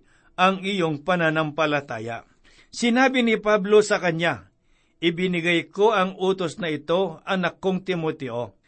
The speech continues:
Bagamat ang nilalaman ng liham na ito ay praktikal at merong itong kinalaman sa iglesia at sa mga pananagutan na Timoteo bilang lingkod,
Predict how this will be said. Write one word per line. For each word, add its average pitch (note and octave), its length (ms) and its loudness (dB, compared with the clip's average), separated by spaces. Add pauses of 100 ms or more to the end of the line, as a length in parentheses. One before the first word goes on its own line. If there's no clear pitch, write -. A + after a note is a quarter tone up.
(260)
Bagamat A#3 640 4
ang A3 160 2
nilalaman G#3 640 4
ng F#3+ 180 0 (140)
liham F#3 320 0
na F3+ 80 -2
ito F3+ 480 -2 (240)
ay F3 240 -2
praktikal F3+ 720 -2
at F#3+ 240 -4
merong F3+ 400 0
itong E3+ 480 -6
kinalaman F3+ 800 0
sa G3+ 160 -4
iglesia D#3 720 -4 (320)
at F3+ 240 -6
sa G3+ 160 2
mga G#3 320 0
pananagutan F#3 960 2
na E3+ 80 -2
Timoteo D#3 720 -4
bilang D#3+ 320 -2
lingkod, C3 560 -8